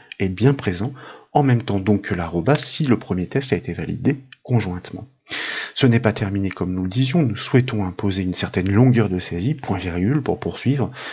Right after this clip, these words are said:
et comme nous l'avons fait pour le code postal, nous exploitons la fonction N B car sur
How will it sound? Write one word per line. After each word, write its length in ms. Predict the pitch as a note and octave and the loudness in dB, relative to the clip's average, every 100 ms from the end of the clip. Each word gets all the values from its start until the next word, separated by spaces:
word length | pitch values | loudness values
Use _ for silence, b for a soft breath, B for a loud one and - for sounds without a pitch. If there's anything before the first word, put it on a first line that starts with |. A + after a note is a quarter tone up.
| B B - | B B -10
et 60 | |
comme 220 | G2 B2 A2 | -2 2 2
nous 80 | |
l'avons 220 | G2 F2 F2+ | 0 -2 -4
fait 160 | - | -4
pour 160 | - - | -6 -6
le 80 | D#2+ | -8
code 300 | - G#2+ G#2+ | -4 -4 -4
postal, 480 | - E2+ - E3 | -8 -10 -2 2
nous 180 | F3+ G2+ | 2 0
exploitons 420 | G2 - G2+ - | -4 -4 -4 -4
la 140 | F#2+ E2 | -6 -6
fonction 500 | - F#2 - - F#2 B B B B | -6 -6 -4 -4 -4 B B B B
N 320 | - F#2 F2 E2+ | -2 0 -2 -2
B 120 | F2 - | -2 -2
car 400 | - D3+ C#3 - B B B B B | 2 2 2 -2 B B B B B
sur 640 | - - - E3 B2+ F2+ - | -2 0 2 2 4 0 -4